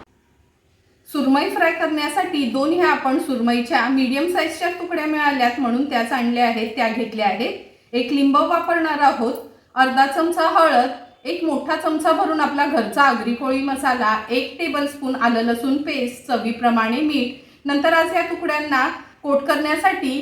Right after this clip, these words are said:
पाववाटी तांदळाचं पीठ, पाववाटी रवा घेतला आहे आणि तळायसाठी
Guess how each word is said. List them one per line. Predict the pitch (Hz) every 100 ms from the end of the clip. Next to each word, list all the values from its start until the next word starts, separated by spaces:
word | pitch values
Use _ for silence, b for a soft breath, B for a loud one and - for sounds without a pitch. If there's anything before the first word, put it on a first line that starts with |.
| -
पाववाटी | 269 269 330 330 302 277
तांदळाचं | 254 226 240 240 339
पीठ, | 285 269 -
पाववाटी | 247 226 240 240 285
रवा | 254 214 226
घेतला | 311 277 302
आहे | 294 269 240 262
आणि | 226 254 285
तळायसाठी | 233 214 220 311 311 262